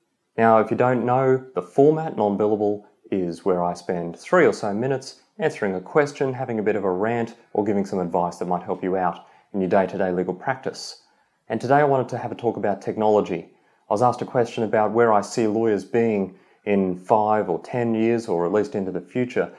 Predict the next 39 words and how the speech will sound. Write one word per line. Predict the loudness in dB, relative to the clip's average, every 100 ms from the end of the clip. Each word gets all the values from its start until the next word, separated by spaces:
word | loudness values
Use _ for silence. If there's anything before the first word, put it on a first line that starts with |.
| _
so | -2 0
far | 0 -2
as | -2
technology | -6 -2 2 2 0
is | -4 -6
concerned. | -12 -6 -2 0 -2 -6 _ _ _
And | -6
I | -4
gotta | -2
say, | 0 0
I | 2
don't | 0 2
see | 2
us | 2
being | 0 2
very | 0 0
far | 2 0
at | 2
all. | 2 0 -4 _ _ -6
The | 0
reality | 4 6 6 4
is | 2 2
lawyers | 2 2
are | 0
only | -2 -2
now | -2 0 0 0 0 -2 -8 _ _ -4
catching | -2 0 0
up | 0
with | -2 -8
technologies | -4 0 0 0 -4
they | -4 -4
should | 2 2
have | 2
caught | 0 0
up | 0
with | -2 -6
ten | -4 -2
years | 0 0
ago, | 0 -4